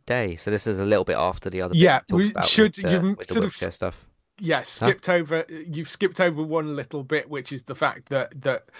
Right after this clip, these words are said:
Speaker 2: Frank has become ill with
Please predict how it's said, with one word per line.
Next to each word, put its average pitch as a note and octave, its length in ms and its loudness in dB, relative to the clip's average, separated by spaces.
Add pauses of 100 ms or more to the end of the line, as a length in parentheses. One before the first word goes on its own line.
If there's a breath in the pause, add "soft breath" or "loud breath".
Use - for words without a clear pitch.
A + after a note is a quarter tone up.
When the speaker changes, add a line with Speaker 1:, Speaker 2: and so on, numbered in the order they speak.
(180 loud breath)
Speaker 2:
Frank D#3 400 0
has C3+ 400 -2 (100)
become C3+ 520 -4
ill C3 300 0
with B2 500 -4